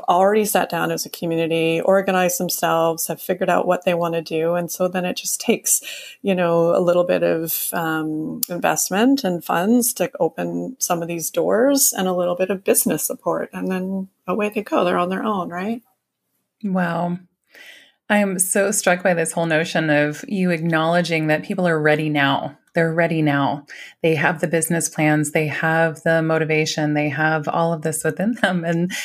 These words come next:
Speaker 2: and I love your perspective of how we're not going in and saving them. We're providing them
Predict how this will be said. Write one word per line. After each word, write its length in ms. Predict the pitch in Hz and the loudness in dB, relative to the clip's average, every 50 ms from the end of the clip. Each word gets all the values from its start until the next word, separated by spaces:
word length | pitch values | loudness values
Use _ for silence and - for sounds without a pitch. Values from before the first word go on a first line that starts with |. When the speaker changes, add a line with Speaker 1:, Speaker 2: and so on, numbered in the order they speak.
| - - - - - - | -10 -12 -12 -10 -4 0
Speaker 2:
and 480 | 190 180 180 170 170 170 165 165 165 - - - - _ _ _ _ _ _ _ _ - | 2 4 4 4 2 0 -2 -4 -4 -4 -6 -6 -8 _ _ _ _ _ _ _ _ -8
I 200 | 175 165 175 202 | -4 -2 0 2
love 320 | 190 185 180 180 180 185 180 | 2 4 4 4 4 4 4
your 140 | 185 175 | 2 0
perspective 640 | 175 - - 180 175 - - 165 170 - 196 180 160 | 0 0 0 0 2 2 2 0 0 0 0 0 2
of 160 | 165 160 160 | 2 0 0
how 300 | - - 170 160 160 160 - | 0 0 0 2 0 0 -2
we're 180 | - 160 165 | 0 0 0
not 220 | 170 170 165 - - | 2 2 0 0 0
going 260 | - 180 170 165 165 | 0 0 2 2 0
in 140 | 165 160 160 | 0 0 0
and 200 | 156 151 151 151 | 0 0 0 -2
saving 500 | - - - 262 294 294 285 202 160 147 | -2 0 0 0 2 2 2 2 2 4
them. 200 | 139 139 139 147 | 4 4 4 2
We're 100 | 147 147 | 0 -2
providing 500 | 143 - 170 147 151 147 147 151 147 143 | -2 -2 -2 0 2 2 2 2 2 2
them 420 | 143 139 139 139 143 143 143 - | 4 4 4 4 2 2 0 -2